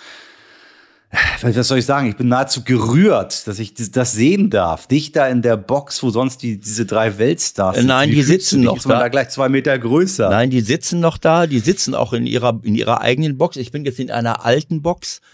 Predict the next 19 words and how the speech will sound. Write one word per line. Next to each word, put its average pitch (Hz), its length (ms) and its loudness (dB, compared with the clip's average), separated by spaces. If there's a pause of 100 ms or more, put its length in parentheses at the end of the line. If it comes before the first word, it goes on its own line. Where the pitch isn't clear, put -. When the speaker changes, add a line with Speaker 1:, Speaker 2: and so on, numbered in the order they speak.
(320)
Speaker 2:
äh, 117 240 -4
gut 127 240 -8
abgeschirmt, 156 640 -4
dass 131 120 0
mich 120 140 0
sonst 135 260 0
keiner 170 320 4
hören 147 300 2
kann 151 180 -4
hier 143 200 -2
auf 123 80 -6
der 139 180 -4
Welt. 147 320 -4 (340)
Aber 104 380 2
wir 92 920 -6
kommen 95 180 -6
ja 87 100 0
trotzdem 95 400 -8
durch. 101 380 -4